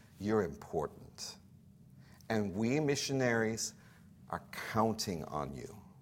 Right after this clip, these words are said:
to pray for us and to be the examples to your whole congregation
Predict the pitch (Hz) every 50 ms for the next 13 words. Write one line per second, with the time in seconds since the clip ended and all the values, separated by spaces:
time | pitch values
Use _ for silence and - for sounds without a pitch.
0 | - - - - - - - 101 90 85 - - - - - 50 - - - -
1 | - - - - - - - - - - - - 123 113 113 120 120 - 135 110
2 | 113 113 101 110 104 104 98 - - - 101 98 95 - - 98 87 85 - -
3 | - - - - - - - - - 107 95 - - - 120 123 123 120 - -
4 | 117 127 143 143 135 117 113 98 98 - 113 113 110 - - - 92